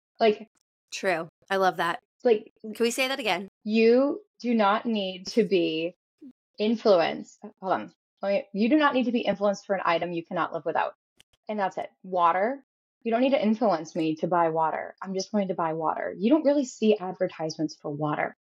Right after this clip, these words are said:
Speaker 1: Do you? Like, I don't.
Speaker 2: True.
Speaker 1: I don't.
Speaker 2: Just the flavored ones now.
Speaker 1: Right.
Speaker 2: Well, yeah, there's a lot of, yes, the influencers are doing the hint water. It's
Speaker 1: Ugh.
Speaker 2: like lemon, blueberry, f-, whatever, all the different flavors.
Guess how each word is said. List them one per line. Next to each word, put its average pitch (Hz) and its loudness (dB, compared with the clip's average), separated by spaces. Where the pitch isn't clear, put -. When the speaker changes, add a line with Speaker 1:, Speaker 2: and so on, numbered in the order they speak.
Speaker 1:
Do 185 -2
you? 392 6
Like, 214 2
I 202 -4
don't. 233 -6
Speaker 2:
True. 202 0
Speaker 1:
I 196 0
don't. 185 0
Speaker 2:
Just 240 -4
the 277 0
flavored 196 0
ones 170 -2
now. 160 -6
Speaker 1:
Right. 233 4
Speaker 2:
Well, 254 2
yeah, 220 -2
there's 208 -4
a 311 -12
lot 233 -10
of, 240 -10
yes, 202 -4
the 196 -2
influencers 214 -4
are 196 0
doing 180 0
the 196 0
hint 185 -2
water. 175 0
It's 185 0
Speaker 1:
Ugh. 180 0
Speaker 2:
like 165 -4
lemon, 175 -2
blueberry, 175 -4
f-, 175 -14
whatever, 190 0
all 180 2
the 185 -8
different 180 -8
flavors. 170 -2